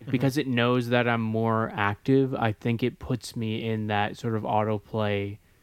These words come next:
Speaker 2: algorithm more, if that makes sense.
Speaker 1: Hmm. Well, I, actually, that's related to something that I was gonna ask you. Do you think that it's a good idea to,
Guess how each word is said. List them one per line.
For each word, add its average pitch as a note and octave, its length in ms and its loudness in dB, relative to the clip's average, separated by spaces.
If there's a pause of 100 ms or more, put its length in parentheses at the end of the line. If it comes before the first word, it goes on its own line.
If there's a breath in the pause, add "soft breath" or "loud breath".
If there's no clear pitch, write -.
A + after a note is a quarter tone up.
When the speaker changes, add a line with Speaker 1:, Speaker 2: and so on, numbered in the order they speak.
(160 soft breath)
Speaker 2:
algorithm G2+ 560 0
more, - 460 -10
if B2+ 80 -14
that C#3+ 120 -6
makes - 220 -8
sense. - 520 -12
Speaker 1:
Hmm. D#3 100 -6 (560 loud breath)
Well, E3 100 2
I, F#3+ 180 0 (100)
actually, D#3 320 0
that's D3 220 -2
related D3+ 420 -2
to A#2 60 -8
something C#3 340 -4
that A2+ 80 -6
I G#2+ 40 -6
was A2 140 -8
gonna B2+ 180 -4
ask A#2 420 -10
you. A2+ 180 -12 (380 soft breath)
Do - 80 -6
you D3+ 100 2
think F#3+ 320 -2
that F3+ 180 0
it's D#3 200 -4
a C#3+ 80 -2
good C3+ 340 -2
idea B2 720 -6 (460)
to, C3+ 540 -6